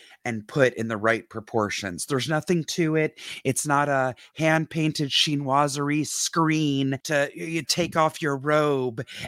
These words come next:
and, uh, get sexy in a movie from the thirties,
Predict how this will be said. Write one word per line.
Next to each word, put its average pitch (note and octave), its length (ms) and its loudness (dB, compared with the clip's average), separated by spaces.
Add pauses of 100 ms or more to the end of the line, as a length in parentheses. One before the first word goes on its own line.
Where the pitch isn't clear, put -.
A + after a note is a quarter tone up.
and, C#3+ 320 2 (120)
uh, D#3 100 -2 (180)
get D3+ 240 4
sexy C#3 640 2
in B2+ 80 2
a B2+ 40 2
movie D3 460 0
from B2 220 0
the A#2+ 80 2
thirties, B2+ 680 -2